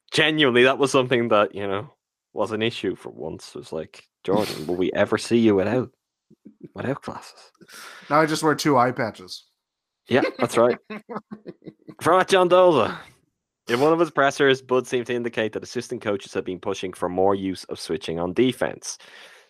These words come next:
Speaker 1: Do you think we might start seeing it situationally earlier in games, or will it always be more of a last resort in fourth quarters?
Speaker 2: Papa Roach,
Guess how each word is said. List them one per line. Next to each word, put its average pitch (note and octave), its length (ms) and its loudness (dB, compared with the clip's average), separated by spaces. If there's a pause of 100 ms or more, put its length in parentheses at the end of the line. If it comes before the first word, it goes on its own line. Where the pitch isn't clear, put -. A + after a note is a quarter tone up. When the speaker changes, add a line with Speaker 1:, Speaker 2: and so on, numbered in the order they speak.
Speaker 1:
Do - 60 -8
you G2 40 -4
think A2+ 120 -2
we A#2 60 2
might A2+ 200 4
start A2 200 2
seeing A2+ 240 2
it G2+ 120 2
situationally A#2 840 2
earlier A2 460 2
in F2+ 180 -8
games, C3 480 -2
or E2 100 -2
will F#2+ 140 2
it F2 60 -2
always F2+ 280 0
be F#2 140 -6
more F2 220 -2
of E2 80 -6
a E2+ 40 -2
last F2 380 -6
resort D#2+ 380 -6
in D#2+ 80 -14
fourth - 340 -12
quarters? - 540 -10 (2500)
Speaker 2:
Papa D3 260 2
Roach, C3 400 4